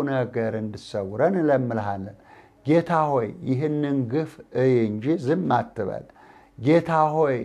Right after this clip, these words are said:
የሚፈሰውን ደም አቁምልን። ድሆች ደማቸው በከንቱ እየፈሰሰ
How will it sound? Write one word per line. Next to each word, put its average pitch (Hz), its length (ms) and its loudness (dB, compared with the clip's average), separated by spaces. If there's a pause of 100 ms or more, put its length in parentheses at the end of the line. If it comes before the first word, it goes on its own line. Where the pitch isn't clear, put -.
(140)
የሚፈሰውን 139 1080 0
ደም 120 240 0
አቁምልን። 107 680 -2 (760)
ድሆች 139 380 0 (340)
ደማቸው 127 640 2
በከንቱ 117 520 -2
እየፈሰሰ 113 680 -4